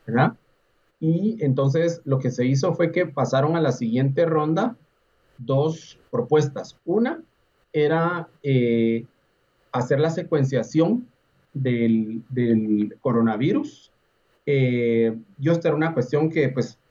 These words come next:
lo entendía solo a un nivel superficial y ahorita todavía sigo todavía con muchas preguntas, pero básicamente lo que nos explicaban este grupo de bioquímicos y bioquímicas era que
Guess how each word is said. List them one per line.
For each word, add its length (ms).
lo 120
entendía 420
solo 220
a 40
un 60
nivel 220
superficial 720
y 260
ahorita 400
todavía 380
sigo 420
todavía 360
con 120
muchas 300
preguntas, 500
pero 140
básicamente 640
lo 100
que 100
nos 160
explicaban 600
este 200
grupo 300
de 80
bioquímicos 840
y 60
bioquímicas 720
era 220
que 260